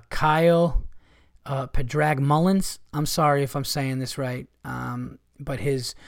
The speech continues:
Twitter feed is, um, at Kyle Mullins nineteen, and he sent me a picture of a minivan, and the minivan is filled.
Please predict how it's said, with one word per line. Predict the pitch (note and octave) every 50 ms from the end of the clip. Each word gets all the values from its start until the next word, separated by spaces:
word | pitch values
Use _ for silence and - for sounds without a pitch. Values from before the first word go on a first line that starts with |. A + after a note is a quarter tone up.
| - - - - - _
Twitter | - - F3+ F#3 F3+ F3 D3+
feed | A2+ - - C3+ B2+ B2+ B2+ C3 - - - - _ _ _ _ _ _ _ _
is, | C#3 C3+ B2+ B2+ B2 B2 B2 A#2+ A#2 - - -
um, | - B2+ A#2+ A#2 A#2 A#2 - -
at | - D3 D3+ D#3+ - -
Kyle | - - E3 D#3+ D#3+ D#3+ D#3 D#3
Mullins | D#3 D#3 D3 C#3+ D3 D3 C#3 C#3 A#2 -
nineteen, | C3+ C3+ C3+ C3 C3+ B2+ - - - D3 C3 B2+ A#2+ A2+ A2 -
and | - B2+ A#2+
he | C#3
sent | C3 - - D#3 D3+ C#3+
me | D3+ D3
a | C#3 A#2+
picture | - - - - - - E3+ G#2+
of | C3+ C3+ A#2+
a | B2+
minivan, | B2 C3+ D3+ F#3+ G#3 G#3+ F3 B2 B2+ B2+ A#2+ A#2 A#2 A#2 A2+ - - - - - - - -
and | - C#3+ C#3 C3+
the | B2+
minivan | C3 C#3 D3 D#3+ F3 F3+ F3 D3+ C3 D3 C#3+ C#3 C3+ C3+ -
is | - C#3+ C3+ A#2+ -
filled. | - - - - - F3+ D#3+ D3+ C3+ B2 A#2+ A#2+